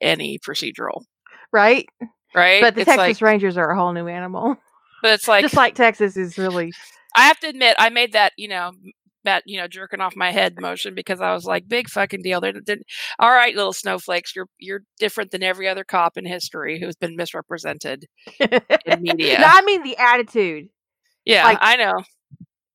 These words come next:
Speaker 2: Texas is Texas. Uh, that's like a whole different country when you go into Texas. You've been to Texas, right? <laughs>
Speaker 1: I used to live there.
Speaker 2: Did you? Yeah. <laughs>
Speaker 1: Mm-hmm.
Speaker 2: It's not,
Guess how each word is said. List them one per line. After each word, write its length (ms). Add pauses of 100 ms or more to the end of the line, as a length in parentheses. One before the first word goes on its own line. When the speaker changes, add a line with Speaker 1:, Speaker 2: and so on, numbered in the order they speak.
(120)
Speaker 2:
Texas 540
is 160 (680)
Texas. 580 (240)
Uh, 80 (720)
that's 240
like 80
a 100
whole 160
different 300
country 260
when 140
you 80
go 160
into 120
Texas. 500 (100)
You've 220
been 160
to 60
Texas, 360
right? 400
<laughs> 1900
Speaker 1:
I 120
used 260
to 60
live 220
there. 340 (200)
Speaker 2:
Did 160
you? 240 (100)
Yeah. 320
<laughs> 60 (520)
Speaker 1:
Mm-hmm. 240
Speaker 2:
It's 140
not, 240